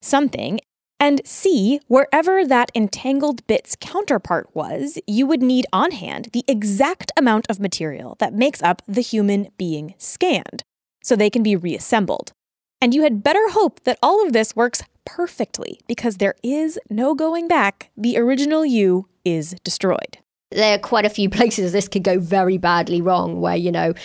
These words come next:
Speaker 2: you might turn up, but you turn up without an arm because <laughs> I don't have, you know, the right number of particles on my end to pick up, you know, all of the information that's coming over from you over there.
Speaker 1: And if that's not enough, this connection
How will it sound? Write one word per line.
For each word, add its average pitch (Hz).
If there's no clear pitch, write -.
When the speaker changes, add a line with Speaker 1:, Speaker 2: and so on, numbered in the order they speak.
Speaker 2:
you 208
might 196
turn 180
up, 185
but -
you 190
turn 185
up 175
without 180
an 190
arm 170
because 175
<laughs> -
I 185
don't 214
have, 190
you 196
know, 190
the 196
right 202
number 190
of 190
particles 190
on 175
my 180
end 185
to -
pick 196
up, -
you 185
know, 180
all 202
of 170
the 180
information 180
that's 180
coming 175
over 170
from 170
you 170
over 160
there. 180
Speaker 1:
And 240
if 226
that's 185
not 175
enough, 349
this 269
connection 240